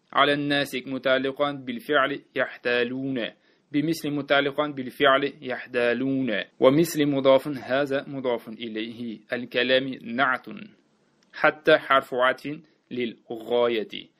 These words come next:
لم حرف جزم، يشك فعل مضارع مجزوم، وفاعله ضمير مستتر جوازا تقديره هو. أن حرف مشبه بالفعل،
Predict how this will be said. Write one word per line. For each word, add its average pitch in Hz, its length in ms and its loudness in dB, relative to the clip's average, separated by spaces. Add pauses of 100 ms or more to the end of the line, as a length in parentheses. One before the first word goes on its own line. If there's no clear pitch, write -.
(260)
لم 131 280 2
حرف 135 340 2
جزم، 117 540 -4 (400)
يشك 143 460 2
فعل 139 280 2
مضارع 127 640 -2
مجزوم، 120 680 -6 (260)
وفاعله 131 580 6
ضمير 123 400 -2
مستتر 135 720 -8 (360)
جوازا 113 640 0 (200)
تقديره 120 720 -6 (120)
هو. 107 260 -4 (680)
أن 147 420 4
حرف 139 360 2
مشبه 135 760 4
بالفعل، 131 680 6